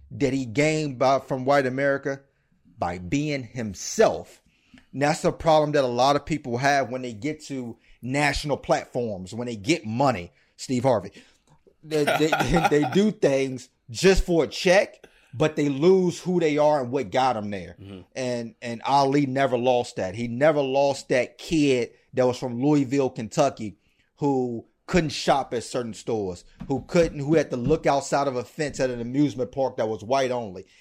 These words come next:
Speaker 1: He never lost that.
Speaker 2: That's right.
Speaker 1: And he gained, and the more he went into his boxing career, the more and more he gained, and the more and more he was able to be more comfortable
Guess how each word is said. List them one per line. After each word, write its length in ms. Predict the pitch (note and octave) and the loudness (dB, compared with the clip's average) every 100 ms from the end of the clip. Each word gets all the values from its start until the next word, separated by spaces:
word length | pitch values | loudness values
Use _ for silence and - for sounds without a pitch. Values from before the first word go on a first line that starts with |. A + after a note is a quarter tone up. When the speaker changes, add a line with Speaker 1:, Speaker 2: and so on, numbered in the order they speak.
| - | -8
Speaker 1:
He 120 | G3 | -2
never 220 | G#3+ G#3+ | 0 2
lost 380 | G3 G#3+ G3+ - | 2 2 -2 -6
that. 260 | F2 - _ | -8 -10 _
Speaker 2:
That's 160 | A2 - | -20 -20
right. 160 | F#2+ _ _ - | -20 _ _ -8
Speaker 1:
And 140 | C3 | -4
he 140 | D3 | -4
gained, 400 | D3 G#2+ D#3+ G3 - | -4 0 2 0 -4
and 200 | D3 C3+ | -6 -4
the 60 | |
more 340 | B2 C#3 F#3+ F#3+ | -4 2 4 4
he 180 | F3 F3 | 2 -2
went 240 | C#3+ F3 | 0 -2
into 240 | E3 D#3+ | -2 -4
his 100 | E3 | -4
boxing 460 | A2+ C3+ D3+ - E3+ | -2 -2 -2 -4 -12
career, 500 | D#3+ E3+ F3+ G3 G3 _ _ | -8 -6 -4 -4 -6 _ _
the 140 | A#2 A#2+ | -4 -2
more 360 | B2 D#3 E3 | 0 0 2
and 60 | D3+ | 2
more 200 | D#3 D#3+ | 0 -2
he 160 | C#3+ C#3 | -2 -6
gained, 460 | G#2 C3+ D#3 E3+ | -6 -4 -4 -6
and 120 | D3 B2+ | -6 -6
the 40 | |
more 300 | B2+ D3 D3 | -6 -4 -2
and 100 | C3+ | -4
more 220 | C#3+ D3+ | -4 -2
he 160 | C#3 C3+ | -2 -4
was 180 | C3 A#2 | -4 -2
able 240 | C3+ C3 | -4 -4
to 420 | B2+ C#3 B2+ A#2 - _ - | -8 -6 -4 -6 -10 _ -6
be 140 | C3+ | -4
more 320 | C3+ D3 B2+ | 0 0 0
comfortable 680 | - - F3+ - B2+ A#2 G#2+ | -2 -2 -2 -2 -8 -8 -10